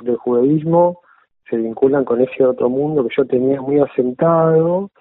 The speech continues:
que parecía que era el único mundo que me habitaba, y que era el mundo <laughs> cristiano, y en verdad no.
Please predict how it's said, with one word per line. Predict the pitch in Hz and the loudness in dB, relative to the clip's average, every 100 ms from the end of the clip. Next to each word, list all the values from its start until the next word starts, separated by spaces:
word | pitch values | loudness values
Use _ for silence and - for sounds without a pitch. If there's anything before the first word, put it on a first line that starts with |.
| _ | _
que | - 110 | -16 -6
parecía | 110 110 - 131 | -4 -2 0 2
que | |
era | 127 | 2
el | 127 | 4
único | 143 151 131 | 2 2 0
mundo | 127 143 139 | 0 0 0
que | 120 | 0
me | 120 | 0
habitaba, | 120 123 - 170 165 165 170 175 - | 0 0 0 2 2 2 2 -2 -4
y | 113 110 110 | -8 -8 -10
que | - | -6
era | 110 117 | -4 -2
el | 120 113 | -2 -4
mundo | 123 127 127 | -4 0 0
<laughs> | |
cristiano, | 135 - - 180 160 208 180 - - - - _ | 0 -4 -2 0 0 0 -2 -4 -16 -16 -20 _
y | - | -6
en | 110 | -4
verdad | 110 110 139 143 | -2 2 2 2
no. | 131 | 0